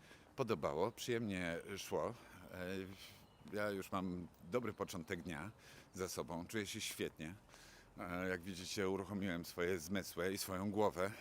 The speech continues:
e, żeby mówić, żeby się przygotować, e, e, ale też właśnie w-, wejść w, e, dobry rytm. Mm, e, takiego właśnie dobrego dnia wam życzę.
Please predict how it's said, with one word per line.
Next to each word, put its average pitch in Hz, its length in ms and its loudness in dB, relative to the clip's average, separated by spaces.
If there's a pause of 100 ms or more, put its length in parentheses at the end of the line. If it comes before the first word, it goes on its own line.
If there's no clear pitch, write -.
(600)
e, 87 120 -4 (240)
żeby 90 480 0
mówić, 101 460 2
żeby 82 160 -2
się - 120 -4
przygotować, 98 960 2 (180)
e, 85 260 -4 (340)
e, 90 440 0
ale 95 360 2
też 90 500 2
właśnie 85 560 -2
w-, - 540 -18
wejść 85 340 -2 (180)
w, 78 40 -8
e, 78 420 -2
dobry 82 280 0
rytm. 78 320 -2 (1000)
Mm, 92 280 -2
e, 95 340 0 (180)
takiego 113 360 0
właśnie 110 260 -2
dobrego 101 340 2
dnia 92 180 0
wam 87 180 -2
życzę. 123 340 2